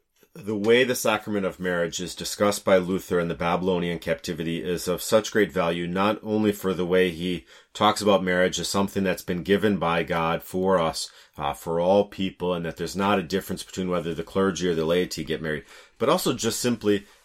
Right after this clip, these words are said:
the way he brings, uh, the scriptures into this argument. He doesn't create some sort of big philosophical, um, logical step-through-step argument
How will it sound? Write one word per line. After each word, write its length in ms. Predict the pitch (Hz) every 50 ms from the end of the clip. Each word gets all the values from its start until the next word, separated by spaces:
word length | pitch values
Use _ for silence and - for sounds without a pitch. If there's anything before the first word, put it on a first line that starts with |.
| _ -
the 100 | 95 95
way 380 | 95 101 107 110 117 123 127 123
he 520 | 107 113 120 107 101 98 98 90 87 - _ _ _ _ _ _ _ -
brings, 520 | 101 110 117 123 127 135 131 - - - - -
uh, 340 | 87 82 82 80 80 80 - -
the 120 | - 95 85
scriptures 560 | - - - 127 120 - - 117 107 98 98
into 120 | 98 95
this 200 | 87 87 85 -
argument. 320 | 98 95 90 85 85 78 - - - - _ _
He 120 | 110 113
doesn't 520 | 107 123 127 135 131 151 151 139 110 - _ _ _ _ _ _ _ -
create 380 | - - 117 113 113 110 104
some 160 | - 120 120
sort 220 | 113 - - 123 110
of 180 | 101 85 - _
big 240 | - 117 123 113 -
philosophical, 1080 | - - 120 113 107 104 - - 101 98 101 98 - 107 104 - 101 95 92 82 - - - - - _ -
um, 240 | 90 90 90 95 92
logical 520 | 95 98 95 101 110 98 110 101 110 104
step-through-step 920 | - - - - 110 101 - - - 107 104 101 - - 104 95 - -
argument 440 | 95 95 98 92 87 90 87 85